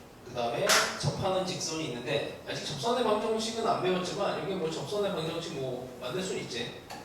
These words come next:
이게 이제 직각 이등변 삼각형이 된대. 여기 직각이니까 당연히 이등변 삼각형이 되면은 당연히 길이가 같아지고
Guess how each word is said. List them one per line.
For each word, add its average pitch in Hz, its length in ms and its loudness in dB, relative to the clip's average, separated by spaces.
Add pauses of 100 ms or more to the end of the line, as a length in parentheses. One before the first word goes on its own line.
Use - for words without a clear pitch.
(600)
이게 156 240 0
이제 139 200 0
직각 - 340 2
이등변 139 340 -2
삼각형이 175 500 -2
된대. - 300 -12 (440)
여기 120 220 -4
직각이니까 127 640 -4
당연히 120 460 -4 (260)
이등변 123 300 -6
삼각형이 139 440 -4
되면은 160 500 -4 (460)
당연히 120 280 -4
길이가 120 300 2
같아지고 - 680 0